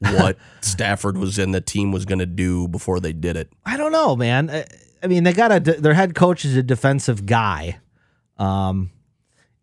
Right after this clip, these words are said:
Speaker 2: I don't know. Some of these teams like the Jets and the Browns, I mean, you can only be, you can only pick in the top five for so long before something just good happens.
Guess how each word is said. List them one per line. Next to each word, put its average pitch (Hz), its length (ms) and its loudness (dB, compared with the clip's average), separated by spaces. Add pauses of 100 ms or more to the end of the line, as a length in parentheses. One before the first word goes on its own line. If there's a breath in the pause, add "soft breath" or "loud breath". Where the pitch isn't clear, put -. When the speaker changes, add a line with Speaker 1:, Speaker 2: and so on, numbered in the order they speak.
(120)
Speaker 2:
I 220 100 0
don't 254 100 0
know. 233 340 2
Some 226 220 2
of 302 60 -4
these 269 180 0
teams 220 320 0
like 175 200 2
the 151 100 2
Jets 151 340 0
and 165 80 0
the 143 60 0
Browns, 143 400 2
I 143 60 0
mean, 139 200 0
you 175 100 2
can 202 140 -2
only 285 200 0
be, 147 180 0 (380)
you 165 100 -2
can 190 160 0
only 240 220 0
pick 165 260 0
in 160 80 2
the 123 80 2
top 135 320 2
five 127 300 0
for 104 120 -4
so 127 280 2
long 113 360 2
before 110 340 0
something 127 520 0
just 110 440 -2
good 113 260 0
happens. 101 680 -2